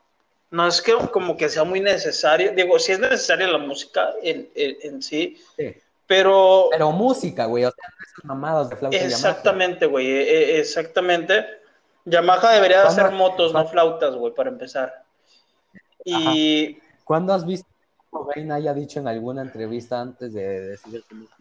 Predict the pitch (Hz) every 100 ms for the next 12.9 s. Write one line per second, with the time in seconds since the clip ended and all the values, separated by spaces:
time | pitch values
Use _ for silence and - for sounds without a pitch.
0 | 107 117 117 107 98 _ _ _ _ _
1 | _ _ _ 139 156 147 147 143 123 120
2 | - 98 _ _ _ - 190 208 170 156
3 | 165 147 180 165 143 147 143 156 - 123
4 | 131 131 139 147 143 123 110 110 110 131
5 | 135 117 110 107 110 123 131 110 107 131
6 | 156 151 139 139 139 - 110 110 110 117
7 | 135 - 110 110 107 _ 135 127 135 135
8 | 123 123 127 107 123 147 - - 180 190
9 | 165 156 151 143 185 185 202 214 208 165
10 | 135 110 98 - _ _ _ _ _ _
11 | - 165 165 160 170 165 165 170 160 165
12 | 185 196 196 180 135 131 151 131